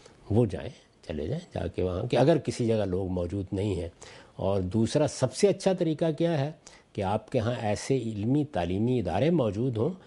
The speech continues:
جس میں وہاں سے لوگ آ کے دین کے عالم بنیں۔ ہمارے ہاں بہت سے مدارس ہیں، آپ دیکھیں کہ وہاں دنیا بھر سے لوگ آتے ہیں، وہ دین کے عالم بنتے ہیں۔ آپ خود وہ مدرسے نہیں قائم کر سکتے تھے یا ادارے، تو آپ آ، جو دینی ادارے موجود ہیں،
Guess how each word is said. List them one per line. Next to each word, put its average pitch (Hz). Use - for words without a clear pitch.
جس 131
میں 196
وہاں 147
سے 208
لوگ 170
آ 131
کے 123
دین 101
کے 90
عالم 78
بنیں۔ 78
ہمارے 92
ہاں 160
بہت 104
سے 233
مدارس 95
ہیں، 104
آپ 90
دیکھیں 82
کہ -
وہاں 101
دنیا 131
بھر 196
سے 185
لوگ 143
آتے 120
ہیں، 185
وہ 107
دین 113
کے 123
عالم 101
بنتے 120
ہیں۔ 170
آپ 254
خود 175
وہ 185
مدرسے 143
نہیں 147
قائم 156
کر 151
سکتے 147
تھے 151
یا 139
ادارے، 113
تو -
آپ 110
آ، 90
جو 90
دینی 131
ادارے 107
موجود 104
ہیں، 143